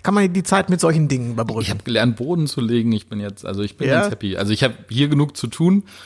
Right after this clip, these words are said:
Speaker 2: ähm, aber irgendwann kann man halt auch nicht mehr im Baumarkt hamstern, <laughs> weil das Konto leer ist. Deswegen hoffe ich, dass es irgendwann auch wieder mit der Fotografie losgeht.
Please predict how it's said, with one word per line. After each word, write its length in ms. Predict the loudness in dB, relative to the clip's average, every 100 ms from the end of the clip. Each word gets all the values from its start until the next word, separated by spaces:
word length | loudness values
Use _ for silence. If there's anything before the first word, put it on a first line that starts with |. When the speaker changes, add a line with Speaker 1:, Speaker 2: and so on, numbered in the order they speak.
| -20 -6
Speaker 2:
ähm, 320 | 0 2 0 2
aber 360 | 4 4 2 -4 _ -6
irgendwann 300 | -2 0 0
kann 160 | 2 2
man 80 | 2
halt 140 | 0
auch 100 | -2
nicht 160 | -2 -2
mehr 100 | -2
im 60 |
Baumarkt 460 | 0 0 2 0 -2
hamstern, 420 | -4 -2 -2 0
<laughs> 0 |
weil 220 | 2 0
das 160 | 0 -2
Konto 400 | 0 2 2 2 2
leer 240 | 2 0 -2
ist. 160 | -4
Deswegen 400 | -6 -2 -2 0
hoffe 160 | -2 -4
ich, 60 | -4
dass 120 | -4
es 60 | -4
irgendwann 280 | -2 0 0
auch 100 | -2
wieder 160 | -2
mit 80 | -2
der 80 | -2
Fotografie 400 | -4 -6 -6 -8
losgeht. 240 | -8 -12